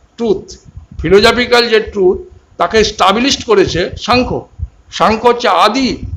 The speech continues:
আমাদের সনাতনের আদি শাস্ত্র হচ্ছে সাংখ্য। হ্যাঁ, তারপরে বেদান্ত হয়েছে, আর তারপরে হচ্ছে যোগ। হ্যাঁ, সাংখ্য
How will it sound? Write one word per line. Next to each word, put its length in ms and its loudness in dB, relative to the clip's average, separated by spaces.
আমাদের 380 2
সনাতনের 580 -2
আদি 320 0
শাস্ত্র 380 -4
হচ্ছে 200 -6
সাংখ্য। 460 -4
হ্যাঁ, 260 4
তারপরে 720 4
বেদান্ত 400 2
হয়েছে, 340 0
আর 240 2
তারপরে 440 0
হচ্ছে 220 -2
যোগ। 440 4
হ্যাঁ, 360 0
সাংখ্য 920 2